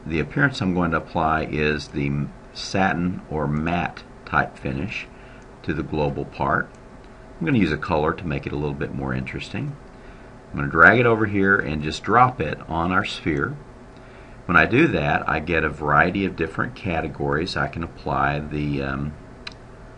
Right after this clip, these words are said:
color to, or the appearance. I'm gonna choose the part level, which will apply it to the entire part.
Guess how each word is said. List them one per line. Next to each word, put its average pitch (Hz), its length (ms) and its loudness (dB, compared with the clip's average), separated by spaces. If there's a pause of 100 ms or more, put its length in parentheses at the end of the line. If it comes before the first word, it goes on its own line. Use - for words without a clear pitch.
(580)
color 85 360 0
to, 78 420 -4
or 78 120 -2
the 78 140 -4
appearance. - 680 -4 (400)
I'm 151 60 -2
gonna 143 120 2
choose 107 460 2
the 78 140 -6
part - 500 2
level, 73 420 -4
which 78 260 -4
will 78 200 -2
apply 78 380 -2
it - 200 -6
to 80 160 -2
the 76 140 -4
entire 80 420 -2
part. - 460 -6